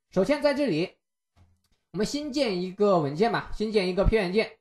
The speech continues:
就取名叫做，它可以通过我们啊，把我们的这个叫做 image，就是我们的图像，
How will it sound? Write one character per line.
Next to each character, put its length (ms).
就 220
取 260
名 260
叫 220
做， 360
它 180
可 200
以 100
通 260
过 200
我 80
们 140
啊， 220
把 220
我 100
们 140
的 80
这 160
个 160
叫 120
做 300
image， 380
就 80
是 80
我 40
们 60
的 120
图 200
像， 220